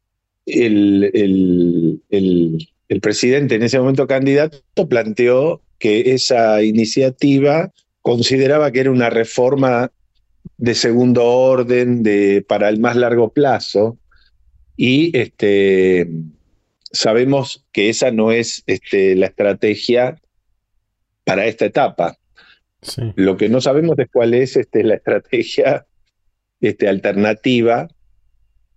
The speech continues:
Speaker 1: para este momento inicial del gobierno. Aspiramos a que los ámbitos de diálogo que existen, eh, a través del sin y,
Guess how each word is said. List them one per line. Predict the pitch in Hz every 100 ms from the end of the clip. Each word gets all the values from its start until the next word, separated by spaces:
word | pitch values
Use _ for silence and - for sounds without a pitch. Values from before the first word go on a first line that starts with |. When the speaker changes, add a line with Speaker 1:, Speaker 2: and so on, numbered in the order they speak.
| _
Speaker 1:
para | 98 92 101
este | 107 -
momento | 92 92 104 104 98 98 95 90
inicial | 90 92 92 - 104 113 139
del | 92 80 80
gobierno. | 71 85 101 107 90 80 82 - _ _ _ _ _
Aspiramos | - 107 - 120 135 147 135 120
a | 101
que | - 101 104 101 101 98 98 95
los | - 98 101
ámbitos | 127 127 123 117 101
de | 104
diálogo | 110 127 139 127 117 117 110 -
que | 101 101
existen, | - - 131 139 127 _ 127 127 127 - - - - _ _
eh, | 107 95 92
a | 95
través | 90 95 104
del | 98 95
sin | 95 - 139 139 135 135 127
y, | 107 98 92 90 90 90 82